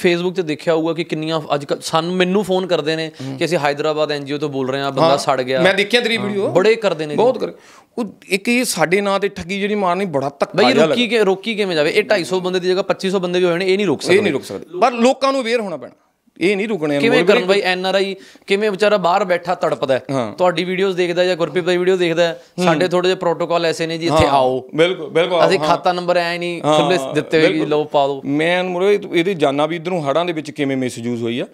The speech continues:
Speaker 2: ਫਿਰ ਉਸ ਤੋਂ ਬਾਅਦ ਨਾ ਮੈਂ ਉਹਨੂੰ ਕੀਤੀ, ਮੈਂ ਉਹਨੂੰ ਗੱਲਬਾਤ ਕੀਤੀ, ਮੈਂ ਕਿਹਾ, "ਤੂੰ ਯਾਰ ਆਹ ਕੀਤੀ," ਉਹਨੂੰ ਚੱਕ ਕੇ ਅਸੀਂ ਥਾਣੇ ਦਿੱਤਾ, ਥਾਣੇ ਵਾਲਿਆਂ ਨੇ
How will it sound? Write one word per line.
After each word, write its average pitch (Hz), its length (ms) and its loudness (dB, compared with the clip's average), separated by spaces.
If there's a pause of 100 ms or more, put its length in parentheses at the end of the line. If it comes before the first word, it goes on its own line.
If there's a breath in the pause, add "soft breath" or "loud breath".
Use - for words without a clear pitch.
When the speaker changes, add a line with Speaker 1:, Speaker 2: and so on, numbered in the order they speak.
(340 soft breath)
Speaker 2:
ਫਿਰ 208 140 2
ਉਸ 220 140 -4
ਤੋਂ 247 80 0
ਬਾਅਦ 214 220 0
ਨਾ 247 120 -2
ਮੈਂ 202 160 0
ਉਹਨੂੰ 202 180 -2
ਕੀਤੀ, 170 280 -8
ਮੈਂ 196 200 -4
ਉਹਨੂੰ 190 200 -4
ਗੱਲਬਾਤ 151 320 0
ਕੀਤੀ, 151 160 -8
ਮੈਂ 160 140 -6
ਕਿਹਾ, 202 100 -6
"ਤੂੰ 196 220 -6
ਯਾਰ 170 200 2
ਆਹ 190 180 0
ਕੀਤੀ," 156 340 -4
ਉਹਨੂੰ 156 220 -2
ਚੱਕ 139 220 -2
ਕੇ 135 80 -6
ਅਸੀਂ 123 180 -6
ਥਾਣੇ 120 300 -6
ਦਿੱਤਾ, 123 300 -4
ਥਾਣੇ 127 320 -6
ਵਾਲਿਆਂ 127 240 0
ਨੇ 123 160 -6